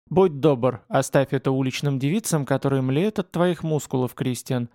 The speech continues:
Со мной такое не сработает». «За это я тебя и обожаю, колючка».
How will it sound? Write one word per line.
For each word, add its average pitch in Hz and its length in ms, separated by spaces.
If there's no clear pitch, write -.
Со - 260
мной 175 260
такое 135 420
не 127 280
сработает». - 840
«За 135 200
это 170 260
я 170 140
тебя 160 220
и 165 100
обожаю, 156 520
колючка». 139 680